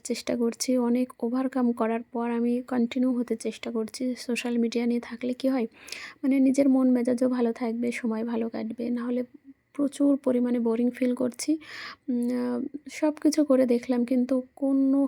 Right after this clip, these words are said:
কিছুতেই আমি কোনো মানে শান্তি জিনিসটা পাচ্ছি না।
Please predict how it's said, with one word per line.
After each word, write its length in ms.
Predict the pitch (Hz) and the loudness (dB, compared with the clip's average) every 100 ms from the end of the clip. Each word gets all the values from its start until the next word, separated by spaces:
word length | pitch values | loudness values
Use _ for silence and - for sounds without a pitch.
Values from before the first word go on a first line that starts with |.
| - | 0
কিছুতেই 640 | 247 - - 254 254 247 | -8 -6 -2 -2 0 0
আমি 200 | 233 226 | 0 -2
কোনো 280 | 233 226 226 | -2 -4 -2
মানে 240 | 226 226 226 | -2 -2 -4
শান্তি 420 | - 233 214 233 | -4 -2 -2 -2
জিনিসটা 360 | 233 226 - | -2 -4 -8
পাচ্ছি 380 | 233 233 - - | -10 -10 -10 -6
না। 160 | 240 | -6